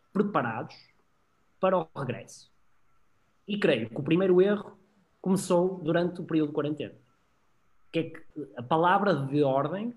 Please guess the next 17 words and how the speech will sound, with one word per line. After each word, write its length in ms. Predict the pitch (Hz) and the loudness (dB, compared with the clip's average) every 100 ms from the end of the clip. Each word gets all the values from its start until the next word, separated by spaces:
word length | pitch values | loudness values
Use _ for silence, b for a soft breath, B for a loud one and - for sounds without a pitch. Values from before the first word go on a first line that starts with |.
| _ | _
foi 600 | - - 135 131 160 175 - | -18 -6 -2 0 -2 -6 -12
manter 500 | 131 139 151 143 170 | -4 0 2 2 0
os 140 | 170 143 | 2 0
atletas 480 | 156 156 156 143 131 | -2 -2 -4 -4 -6
ativos. 500 | 127 107 104 - _ _ | -6 -12 -14 -20 _ _
Ok? 200 | 190 233 | -6 -4
Os 120 | 135 | -2
atletas 400 | 165 165 214 190 | -2 -2 -4 -4
têm 120 | 196 | -6
que 80 | 190 | -6
se 80 | - | -4
manter 220 | 151 131 | -4 -4
ativos 480 | - - 151 202 127 | -10 -4 -2 -2 -2
e 240 | 127 147 | -2 0
acho 400 | 151 147 - - | 0 -2 -6 -12
que 140 | - 151 | -6 0
houve 380 | 151 135 120 | 2 2 -4